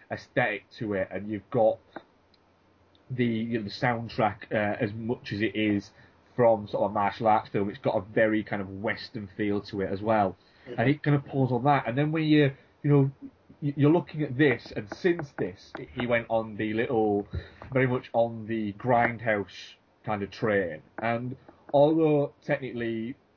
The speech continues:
Speaker 1: Inglourious Basterds and, um, Django Unchained are not Grindhouse movies, he's very much kind of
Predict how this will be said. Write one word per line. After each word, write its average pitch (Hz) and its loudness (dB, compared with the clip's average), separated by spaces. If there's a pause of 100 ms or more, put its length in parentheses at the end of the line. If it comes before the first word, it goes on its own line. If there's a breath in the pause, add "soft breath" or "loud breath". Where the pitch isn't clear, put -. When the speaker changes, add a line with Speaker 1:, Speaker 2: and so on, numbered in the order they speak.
(460)
Speaker 1:
Inglourious 117 0
Basterds 107 -6
and, 101 -6 (840)
um, 101 0
Django 110 -2
Unchained 110 -2
are 110 -6
not 120 -4
Grindhouse 110 0
movies, 110 2 (500 loud breath)
he's 151 0
very 147 4
much 135 -2
kind 127 0
of 113 -4